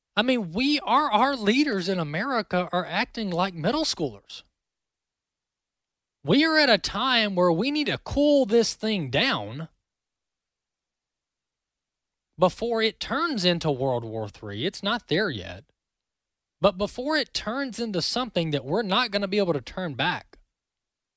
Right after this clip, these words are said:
and is gonna cause hun-, a hundredfold more humanitarian, uh, uh, a disaster than we are in a situation now,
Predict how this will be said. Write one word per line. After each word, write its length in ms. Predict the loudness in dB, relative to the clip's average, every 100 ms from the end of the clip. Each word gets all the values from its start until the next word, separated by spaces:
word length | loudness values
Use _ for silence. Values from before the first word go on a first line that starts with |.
| _ _
and 100 | -2
is 160 | 0 0
gonna 240 | 0 0
cause 420 | -2 0 2 0 -2
hun-, 260 | -4 -2 -2
a 80 |
hundredfold 920 | -2 -2 -2 -4 -2 0 2 2 -2 -6 _ _ _ _ _
more 540 | 2 6 6 6 2 -4
humanitarian, 1120 | -8 -6 -2 0 -2 -2 -2 0 -2 -4 -12 _ _
uh, 300 | -2 0 -2 -6 _
uh, 160 | -10 -8 -6
a 100 | -6
disaster 760 | -6 -6 -4 -4 -6 -6 -6
than 180 | -4 -4
we 140 | -2 0
are 260 | 0 -2 -6
in 100 | -8
a 60 |
situation 600 | -6 -8 -4 -4 -4 -6
now, 440 | -6 -4 -4 -6